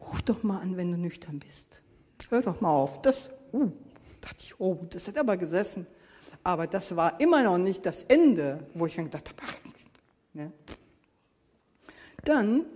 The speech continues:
war das eben halt so, dass ich durch meine Drogen, und das war diese entscheidende Kehrtwende, habe ich mit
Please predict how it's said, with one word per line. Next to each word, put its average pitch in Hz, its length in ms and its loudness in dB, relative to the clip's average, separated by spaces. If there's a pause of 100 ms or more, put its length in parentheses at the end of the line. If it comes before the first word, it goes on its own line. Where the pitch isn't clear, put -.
(240)
war 226 300 4
das 226 160 4
eben 202 220 0
halt 180 180 -2
so, 208 240 0
dass 220 460 -2
ich 170 420 -6
durch 190 240 -6
meine 170 300 -8
Drogen, 196 640 -2 (400)
und 190 180 -4
das 269 280 0 (260)
war 202 260 4
diese 208 480 0
entscheidende 214 920 0
Kehrtwende, 196 800 -2 (320)
habe 214 280 0
ich 180 380 -6 (480)
mit 214 280 -2